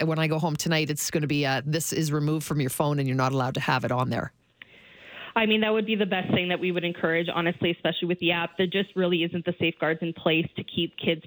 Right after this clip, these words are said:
Speaker 2: protected on the platform. Similar to other platforms, um, I think the difference here is that they really are targeting youth and they are, um, advertising their app as a way for kids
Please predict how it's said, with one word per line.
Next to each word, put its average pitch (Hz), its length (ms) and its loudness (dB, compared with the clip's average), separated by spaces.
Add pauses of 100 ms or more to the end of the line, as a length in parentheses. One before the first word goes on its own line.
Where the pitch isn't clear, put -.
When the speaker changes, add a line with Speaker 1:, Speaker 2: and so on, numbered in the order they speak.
Speaker 2:
protected 175 500 0
on 165 140 0
the 160 80 -2
platform. 202 760 0 (460)
Similar 262 280 0
to 196 220 -4
other 196 220 2
platforms, 214 800 -2 (140)
um, 180 340 2
I 180 140 2
think 185 400 -2
the 180 100 2
difference 175 380 -2 (100)
here 175 240 0
is 190 120 -2
that 170 140 0
they 170 120 0
really 170 400 0
are 175 380 0 (200)
targeting 175 440 0
youth 160 440 0
and 185 180 -2
they 175 380 4
are, 170 460 0 (420)
um, 175 380 2
advertising 208 640 0
their 175 200 0
app 170 300 0
as 170 220 0
a 175 80 2
way 175 180 4
for 180 160 -4
kids 185 500 -2